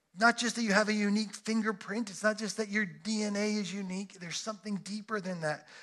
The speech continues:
that is so unique to you. It's your personhood. And God formed that in you because he said, If you have a gift, if you have talents, if you have passion, and if you have a personality,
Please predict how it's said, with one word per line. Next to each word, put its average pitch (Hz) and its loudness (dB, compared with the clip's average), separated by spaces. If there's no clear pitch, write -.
that 180 0
is 156 -6
so 226 4
unique 202 -2
to 190 -10
you. 185 -2
It's 165 -8
your 160 -12
personhood. 165 -10
And 139 -16
God 190 2
formed 220 2
that 180 4
in 196 -2
you 160 -2
because 160 -4
he 185 -4
said, 180 0
If 220 2
you 180 -2
have 165 0
a 127 -6
gift, 208 -4
if 147 -12
you 139 -10
have 123 -12
talents, 196 0
if 147 -14
you 143 -8
have 127 -10
passion, 175 -4
and 131 -10
if 175 -10
you 180 -6
have 170 0
a 160 -4
personality, 160 -8